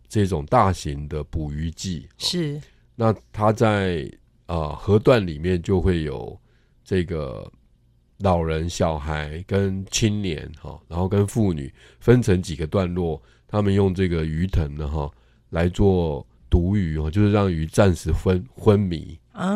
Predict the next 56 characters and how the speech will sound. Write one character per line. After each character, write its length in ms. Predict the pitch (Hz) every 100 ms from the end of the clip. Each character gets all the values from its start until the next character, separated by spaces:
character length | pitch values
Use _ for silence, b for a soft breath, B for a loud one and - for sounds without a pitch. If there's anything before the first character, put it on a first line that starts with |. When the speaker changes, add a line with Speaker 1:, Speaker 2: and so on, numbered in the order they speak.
| 233
Speaker 1:
然 40 |
后 120 | 240
他 160 | 104 113
们 80 | -
在 100 | 107
不 160 | -
同 200 | 85 82
的 80 | 85
河 160 | 80 80
段 200 | 98 87
就 120 | 90
抓 360 | 78 90 82 85 -
不 100 | 98
同 200 | 73 76
的 100 | 71
鱼。 320 | 57 - - -
Speaker 2:
对， 300 | - 220 175
现 220 | 160 302
在 160 | 330 294
人 160 | 196 185
听 160 | 214
到 100 | 220
毒 280 | 196 147 165
鱼 120 | 196
就 140 | 190 208
会 100 | 185
觉 140 | 147
得 140 | 147 151
说 340 | - 160 160
可 120 | 156
能 160 | 151 147
是 140 | -
违 240 | 165 147 160
反 300 | - 135 123
环 300 | - 135 156
保 180 | 156 120
的 140 | 131
事， 260 | 135 - 151
Speaker 1:
<laughs> 20 |
Speaker 2:
可 100 | 175
是 220 | 180 262 B B 226
我 140 | 160
读 180 | 156 170
到 140 | 214
这 100 | 202
个 100 | 180 165
资 320 | - 180 190
料， 320 | 196 175 147
毒 220 | - 185
鱼 160 | 220 226
它 140 | 226
其 220 | 247 -
实 160 | 180 190
是 180 | 185 214
一 180 | 196 175
个 220 | 175